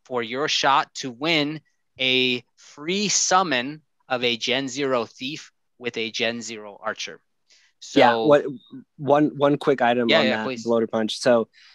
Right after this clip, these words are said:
Speaker 2: uh, for anybody that's, like, really deep into, like, recessive genes <clears throat> and kind of some of the more advanced summon mechanics, I will note this is a D slash R one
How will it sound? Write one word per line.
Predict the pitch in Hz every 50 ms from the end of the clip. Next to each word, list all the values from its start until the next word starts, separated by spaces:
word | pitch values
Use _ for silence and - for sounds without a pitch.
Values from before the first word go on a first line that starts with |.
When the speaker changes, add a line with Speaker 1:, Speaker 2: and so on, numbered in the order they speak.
| _ _ _ - - _ -
Speaker 2:
uh, | 139 127 127 120 120
for | - 143
anybody | 143 156 170 160 170 160 160 151
that's, | 131 127 120 -
like, | 123 113 104
really | 113 123 127 127 123 117
deep | 110 - 120 117 120 120 - 127
into, | 113 107 123
like, | 110 110 -
recessive | 107 110 - - - 120 120 117 - 127 120 113
genes | 110 - 120 120 120 117 117 117 117 113 113 110 - _
<clears throat> |
and | - 180 165 151 127 _ _ 131 117 117
kind | - - 120 120
of | 113 110
some | - - 123
of | 120
the | 113 110
more | 113 113 107
advanced | 104 104 107 104 110 110 - -
summon | - 117 110 113 117 120 131 139 _
mechanics, | - 127 - 139 123 127 139 143 - - - _ _ _ _ _ _ _ _ _ _ _ _ -
I | 127 135
will | 139 147 143
note | 135 135 131 123 110 -
this | 113 113 135 139 139 -
is | 143 135 123 123
a | 120 120 113 110
D | 107 107 113 - 127 131 135 139 139 139 143
slash | 139 - - 139 120 117 - -
R | - 117 120 123 120
one | 117 117 110 104